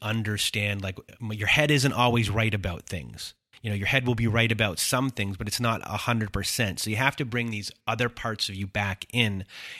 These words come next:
And when you're someone who's a people pleaser and overstepping that boundary line and going to someone else, you're reining yourself back in, you're slowing yourself down, and you'll be able to make,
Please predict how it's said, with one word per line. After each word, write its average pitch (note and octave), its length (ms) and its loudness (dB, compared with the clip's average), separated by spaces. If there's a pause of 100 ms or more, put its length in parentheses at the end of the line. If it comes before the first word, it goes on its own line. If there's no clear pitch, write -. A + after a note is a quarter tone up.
And A2 100 -2
when A2+ 100 -2
you're G#2+ 100 -2
someone B2 280 -2
who's A2 140 -2
a G#2 60 -4
people C#3+ 320 -6
pleaser G#2+ 400 -4
and F#2+ 240 -6
overstepping A2+ 680 -2
that G2+ 200 -4
boundary A#2 340 0
line G2 200 -2
and G2+ 100 -4
going A2 200 -2
to G#2 60 -2
someone G#2 300 -4
else, A#2 260 -4 (320)
you're G2+ 120 -2
reining B2 560 2
yourself A#2 480 -4
back G#2 300 -4
in, G2+ 340 -6
you're F#2+ 140 -12
slowing A#2 480 -2
yourself G#2 520 -4
down, F#2+ 380 -4 (320)
and G2+ 160 -6
you'll G#2+ 100 -2
be A2 320 -6
able G#2+ 300 -2
to - 160 -8
make, G2 440 -6